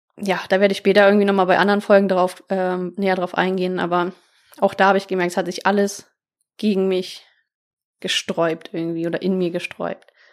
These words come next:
Und ja, wieder erwartens, also eigentlich logisch, heute rückblickend betrachtet, hat dann meine eigene Gesundheit verrückt gespielt.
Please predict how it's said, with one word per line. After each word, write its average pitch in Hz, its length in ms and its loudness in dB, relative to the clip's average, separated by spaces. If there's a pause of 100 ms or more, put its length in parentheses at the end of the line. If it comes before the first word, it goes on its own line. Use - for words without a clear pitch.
(720)
Und 196 560 0 (760)
ja, 226 300 2 (1200)
wieder 214 280 4
erwartens, 208 840 2
also 185 400 -4 (600)
eigentlich 208 520 0
logisch, 214 680 0 (400)
heute 202 320 2
rückblickend 214 420 -2
betrachtet, 220 680 -6 (1500)
hat 196 200 -2
dann 190 340 0
meine 180 300 0
eigene 226 340 2
Gesundheit 185 800 -2
verrückt 185 340 0
gespielt. - 460 -10